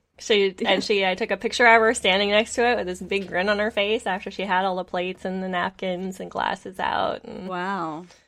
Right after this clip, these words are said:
Speaker 1: she counted 'em all out and she put 'em all in place and she did the whole thing. It was awesome.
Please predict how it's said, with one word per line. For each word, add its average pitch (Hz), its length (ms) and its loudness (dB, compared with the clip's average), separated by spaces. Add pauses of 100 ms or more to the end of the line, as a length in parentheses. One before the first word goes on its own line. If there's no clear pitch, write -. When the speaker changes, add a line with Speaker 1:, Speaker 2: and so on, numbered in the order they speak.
(140)
Speaker 1:
she - 200 -4
counted 240 400 8
'em 226 100 8
all 220 180 8
out 226 460 8
and 196 140 -4
she - 120 -6
put 208 200 -4
'em 214 120 2
all 208 200 6
in 190 100 0
place 247 600 4
and 175 380 -2
she - 120 -12
did 180 160 -6
the 175 100 -2
whole 180 180 -2
thing. 175 380 -4
It - 100 -8
was - 160 -8
awesome. - 540 -8